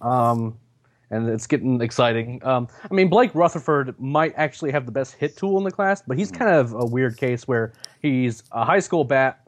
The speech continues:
Speaker 1: which, I mean, he doesn't have the polish of a college bat, but he's also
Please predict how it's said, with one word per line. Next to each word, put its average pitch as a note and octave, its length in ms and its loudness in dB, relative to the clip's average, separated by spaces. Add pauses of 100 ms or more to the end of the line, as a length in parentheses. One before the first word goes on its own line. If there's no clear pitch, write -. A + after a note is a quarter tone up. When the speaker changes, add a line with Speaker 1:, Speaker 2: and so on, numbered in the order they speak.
(120)
Speaker 1:
which, B2 340 -12 (140)
I C3 80 -12
mean, C3 180 -4
he B2+ 80 -6
doesn't C3 200 0
have C3+ 120 -2
the A2+ 80 -6
polish C3+ 300 0
of A2 80 -6
a G#2+ 40 -8
college B2+ 360 0
bat, D3 280 0 (380)
but B2+ 100 -2
he's B2+ 140 0
also B2+ 640 2